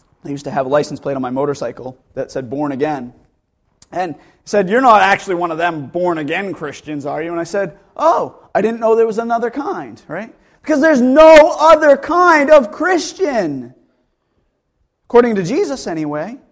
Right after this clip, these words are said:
Jesus in John three says, "Now there was a man of the Pharisees named Nicodemus, a ruler of the Jews. This man came to Jesus by night and said to him, 'Rabbi,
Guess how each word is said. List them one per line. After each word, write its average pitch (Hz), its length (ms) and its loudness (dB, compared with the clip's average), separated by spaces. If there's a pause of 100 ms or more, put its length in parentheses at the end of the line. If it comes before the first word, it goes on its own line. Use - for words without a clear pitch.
(720)
Jesus 214 380 -4
in 165 140 -10
John 190 260 -2
three 214 380 -4 (760)
says, 190 440 0 (640)
"Now 175 100 2
there 208 80 6
was 190 100 4
a 190 60 -2
man 214 180 2
of 208 60 0
the 185 60 -6
Pharisees 214 480 0
named 185 220 -8
Nicodemus, 196 760 -10 (160)
a 147 40 -10
ruler 196 340 2
of 180 120 -6
the 190 60 -8
Jews. 185 280 -8
This 170 160 -10
man 202 220 -2
came 247 200 -2
to 226 80 -2
Jesus 208 300 -6
by 190 160 -2
night 214 280 -2
and 220 100 -12
said 202 160 -4
to 190 100 -2
him, 180 100 -6
'Rabbi, 226 440 4